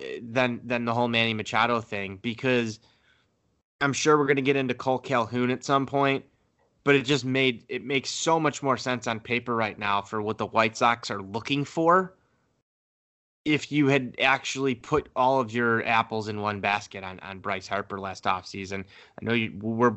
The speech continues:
we've both been very torn up about Manny Machado, but if you go look on paper and you wanna play this whole, like,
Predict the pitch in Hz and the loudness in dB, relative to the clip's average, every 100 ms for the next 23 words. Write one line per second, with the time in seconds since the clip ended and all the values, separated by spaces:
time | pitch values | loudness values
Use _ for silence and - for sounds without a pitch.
0 | - 127 110 120 113 107 104 107 104 - | 2 0 4 2 2 -4 -2 0 0 -2
1 | 110 104 104 101 104 104 107 110 104 104 | -2 -2 -2 -4 -4 -2 -2 -2 -4 0
2 | 104 107 101 104 104 107 107 104 101 107 | 0 0 -4 -8 -4 -2 -2 -2 -4 -4
3 | 104 110 107 104 104 104 - 113 110 110 | -4 -2 -2 0 0 0 0 2 2 0
4 | - 110 107 104 98 - | 0 0 2 -2 -4 -12